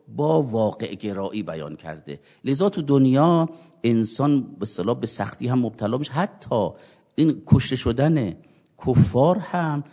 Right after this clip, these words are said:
برای کفارم نافع است. اگر کشته بشوند برای کفارم، چون از این بیشتر در کفرشون فرو نمیرن.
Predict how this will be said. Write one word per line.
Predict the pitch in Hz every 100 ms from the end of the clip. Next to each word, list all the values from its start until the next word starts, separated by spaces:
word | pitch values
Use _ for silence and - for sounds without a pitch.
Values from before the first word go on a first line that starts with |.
| _
برای | - 110 143
کفارم | - 123 - 175 139 90
نافع | 76 - -
است. | - - - - - _ _ _ _ -
اگر | 104 110 104 101 _ _
کشته | - 107 - 107
بشوند | 107 - 135 151
برای | 131 180
کفارم، | 185 - 175 151 123 - _
چون | - 143 143
از | 110 107
این | 107
بیشتر | 104 - 131
در | 127 107 -
کفرشون | 135 139 139
فرو | 127 120 120 143 165 _ _ _ _ _
نمیرن. | - 90 107 175 190 110